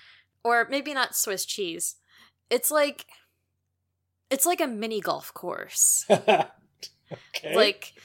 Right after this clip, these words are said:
Speaker 1: like, there, like, you know how with, with mini golf, there
Speaker 2: Yes.
Speaker 1: are different kind of, like, I'm gonna call them, like, setups or, like, scenarios where it's
Speaker 2: Oh,
Speaker 1: like,
Speaker 2: yeah.
Speaker 1: "Oh, in this one you have to,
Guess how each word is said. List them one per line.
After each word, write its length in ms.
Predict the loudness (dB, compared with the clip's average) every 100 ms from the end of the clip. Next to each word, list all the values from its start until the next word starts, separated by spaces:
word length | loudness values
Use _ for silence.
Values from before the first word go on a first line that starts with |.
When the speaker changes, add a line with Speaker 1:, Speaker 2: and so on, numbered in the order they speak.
| -20 -6
Speaker 1:
like, 360 | -2 0 -2 -6
there, 480 | 0 2 2 2 0 _ _ _ _ _ -4
like, 200 | -4 -2
you 120 | -4
know 120 | -4
how 420 | 2 2 2 -2 _ -20 _
with, 200 | -4 -2
with 180 | -2 -4
mini 300 | -6 -4 0
golf, 440 | 0 0 -4 -10 -12 -12
there 340 | -8 2 4 4 2
Speaker 2:
Yes. 60 | 2
Speaker 1:
are 540 | 4 4 4 0 -2 -6 -14 -6
different 400 | -4 -2 -4 -6 _ -6
kind 260 | -4 -2
of, 300 | -2 -4 -6
like, 420 | -6 -4 -4 -10 -20 _ -20 _ _ -6
I'm 160 | -4
gonna 200 | -4 -6
call 280 | -4 0 0
them, 180 | -2 -8
like, 280 | -8 -10 -16 _
setups 640 | -4 -2 -2 -2 -2 -2 -2
or, 80 |
like, 260 | -4 -4 -8 -4
scenarios 840 | -2 -2 -6 -8 -8 -10 -8 -10
where 100 | -8
it's 140 | -2 2
Speaker 2:
Oh, 20 |
Speaker 1:
like, 220 | 2 2
Speaker 2:
yeah. 280 | 2 4 6
Speaker 1:
"Oh, 160 | 4 -2
in 60 | -2
this 260 | 0 0
one 240 | 0 -4 -4
you 120 | -6
have 200 | -6
to, 120 | -6